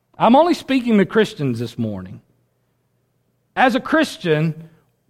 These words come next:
our giving is a response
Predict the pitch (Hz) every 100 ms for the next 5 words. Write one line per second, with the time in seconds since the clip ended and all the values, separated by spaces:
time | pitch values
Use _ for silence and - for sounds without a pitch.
0 | _ _ - 180 262 302 185 269 269 185
1 | 165 165 160 170 233 185 190 170 - -
2 | 240 196 160 - -